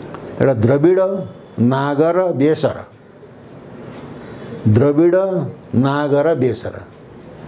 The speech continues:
विन्ध्याचलदेखि दक्षिणपट्टि द्रविड शैलीको जलहरी पाइन्छ। द्रविड शैलीको जलहरी अष्टकोणाकारको हुन्छ। अनि विन्ध्याचलदेखि उत्तरमा,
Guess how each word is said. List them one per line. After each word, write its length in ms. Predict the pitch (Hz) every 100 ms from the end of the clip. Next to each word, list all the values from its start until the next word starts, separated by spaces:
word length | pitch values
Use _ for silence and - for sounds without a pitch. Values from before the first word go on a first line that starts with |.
| - - - - -
विन्ध्याचलदेखि 1000 | 135 151 185 185 180 185 175 170 165 185
दक्षिणपट्टि 880 | 139 147 196 180 190 202 175 - - - - - - - - -
द्रविड 380 | 110 123 135 147
शैलीको 720 | - 135 131 135 135 131 110 - - - - - - - - - - - - 107
जलहरी 440 | 135 135 135 139
पाइन्छ। 340 | 131 131 127
द्रविड 420 | 131 127 131 143 147
शैलीको 400 | 139 131 135 135
जलहरी 440 | 120 139 127 110
अष्टकोणाकारको 1000 | 95 123 139 123 131 135 127 127 131 120
हुन्छ। 240 | 127 127 123 135 117 104 - - - - - - - - - - -
अनि 480 | - 135 160 165 110 110 - - -
विन्ध्याचलदेखि 840 | 135 156 190 185 190 185 175 160
उत्तरमा, 560 | 175 170 170 175 147